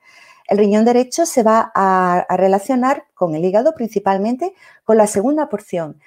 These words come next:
del duodeno y con la, eh, el ángulo derecho del colon, y el riñón izquierdo se va a relacionar con la pared posterior inferior del estómago, la cara dorsal del páncreas, los vasos esplénicos, algunas asas del intestino delgado,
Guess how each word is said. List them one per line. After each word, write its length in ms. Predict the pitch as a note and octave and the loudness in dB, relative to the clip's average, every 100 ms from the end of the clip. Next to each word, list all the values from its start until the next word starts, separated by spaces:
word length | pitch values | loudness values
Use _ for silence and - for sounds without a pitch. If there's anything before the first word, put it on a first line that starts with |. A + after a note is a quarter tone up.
| _ - | _ -4
del 220 | A#3 C4+ | 0 2
duodeno 540 | A#3 F#3+ F3+ G3+ F#4+ - - _ - - _ - | 0 0 -2 -4 -6 -12 -20 _ -20 -20 _ -2
y 320 | D#4 E4+ - | 0 -2 -4
con 180 | - C4 | 2 4
la, 300 | B3+ B3 A#3 - | 4 4 2 0
eh, 320 | G3+ G3 G3+ | 0 0 -2
el 120 | G#3 | -2
ángulo 240 | A3+ B3+ B3 | -4 -4 -6
derecho 300 | G3+ G#3 B3+ | -8 -10 -10
del 160 | C4 | -10
colon, 320 | - A3+ A#3 B3 | -6 -6 -6 -6
y 120 | C4+ | -6
el 80 | D4 | -4
riñón 280 | D4 C#4+ C4+ | -6 -8 -10
izquierdo 500 | - A#3 A#3 D4 G#4 _ _ | -10 -8 -6 -8 -10 _ _
se 160 | - | -6
va 60 | A3 | -4
a 40 | |
relacionar 600 | A3+ A#3+ A#3+ A3+ A3 B3+ _ _ _ | -2 -4 -6 -6 -4 -6 _ _ _
con 180 | - C4+ | 0 2
la 120 | B3 | 2
pared 220 | F#3+ G#3 G#3+ - | 0 -2 -4 -12
posterior 320 | - A3 G#3+ F#3+ | -8 -6 -4 -6
inferior 360 | F3+ F3 E3+ | -6 -6 -6
del 100 | G#3+ | -6
estómago, 540 | D#4 - A3+ A3 G#3+ G#3 | -8 -6 -4 -2 -4 -4
la 220 | F#3+ F#3+ | -4 -2
cara 240 | A#3+ C#4 | -2 0
dorsal 440 | A#3+ F#3 - G#3 F3+ - - - _ | -2 -6 -4 -2 -2 -10 -20 -20 _
del 240 | G3+ D4 | 0 0
páncreas, 400 | C#4 A3 G#3 G3 | 0 -2 0 0
los 120 | F#3+ | 0
vasos 260 | F#3+ A3+ B3+ | 0 -2 -8
esplénicos, 540 | A#3+ G3+ G3+ G3 G3+ - | -8 -6 -6 -4 -4 -2
algunas 460 | G3+ A#3 B3+ B3 | -4 -4 -4 -4
asas 140 | B3 F#3 | -6 -6
del 100 | F3+ | -6
intestino 460 | F3+ - - A3 | -8 -12 -8 -4
delgado, 460 | B3+ D4 A3+ F#3+ | -2 0 0 0